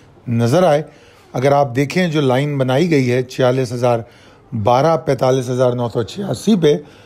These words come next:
तो बुल्स उसी के आसपास घूमते हुए नज़र आए पूरा दिन। और फिर मार्केट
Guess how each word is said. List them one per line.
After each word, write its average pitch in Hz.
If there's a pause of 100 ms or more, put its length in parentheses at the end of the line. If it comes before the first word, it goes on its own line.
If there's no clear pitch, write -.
(280)
तो 196
बुल्स 180
उसी 214
के 196
आसपास 147
घूमते 127
हुए 135
नज़र 123
आए 123
पूरा 175
दिन। 104 (480)
और 190
फिर 220
मार्केट 170